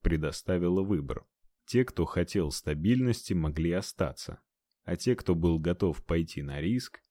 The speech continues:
могли уйти вместе с ней. Почти все последовали за Лерой. Отбоя от предложений от прочих медиаимперий и телеканалов не было.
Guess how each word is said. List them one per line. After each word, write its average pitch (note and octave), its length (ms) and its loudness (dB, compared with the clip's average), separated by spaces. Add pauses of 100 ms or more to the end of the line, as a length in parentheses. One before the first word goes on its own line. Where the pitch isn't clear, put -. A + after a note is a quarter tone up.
(240)
могли D#2+ 360 2
уйти F2 380 2
вместе D2+ 480 -4
с - 120 -10
ней. F2 300 -2 (1160)
Почти - 420 0
все A2+ 380 -2
последовали D2+ 680 -2
за D2+ 180 -2
Лерой. F#2 420 0 (1300)
Отбоя F#2+ 540 4
от E2+ 120 -2
предложений D#2+ 1040 0
от - 220 -12
прочих - 540 0
медиаимперий D#2+ 1160 0
и D2 300 -8
телеканалов E2 840 -2
не A2 180 2
было. D2 320 -6